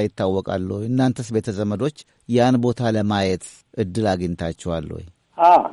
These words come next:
Speaker 2: የአጼ ቴዎድሮስን መቃብር የኔ አያት ራስ መሻ ቴዎድሮስ፣ አጼ ቴዎድሮስ መጀመሪያ በመቅደላ መድኃኔዓለም ቤተ ክርስቲያን ነው አስከሬናቸው ያረፈው፣ እዛው
Speaker 1: እህ።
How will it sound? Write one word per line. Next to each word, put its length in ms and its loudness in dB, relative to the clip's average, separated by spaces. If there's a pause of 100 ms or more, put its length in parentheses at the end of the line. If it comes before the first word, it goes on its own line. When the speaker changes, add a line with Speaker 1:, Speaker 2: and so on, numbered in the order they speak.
(100)
Speaker 2:
የአጼ 280 -6 (140)
ቴዎድሮስን 600 -6 (800)
መቃብር 600 2 (360)
የኔ 280 -2
አያት 320 4 (260)
ራስ 300 4
መሻ 200 -6 (280)
ቴዎድሮስ፣ 480 -6 (100)
አጼ 160 -20 (120)
ቴዎድሮስ 460 -4 (260)
መጀመሪያ 600 -4
በመቅደላ 720 -4
መድኃኔዓለም 680 -4
ቤተ 240 -8
ክርስቲያን 540 -6
ነው 160 -12 (380)
አስከሬናቸው 760 -4
ያረፈው፣ 480 -4 (320)
እዛው 340 -18
Speaker 1:
እህ። 140 -2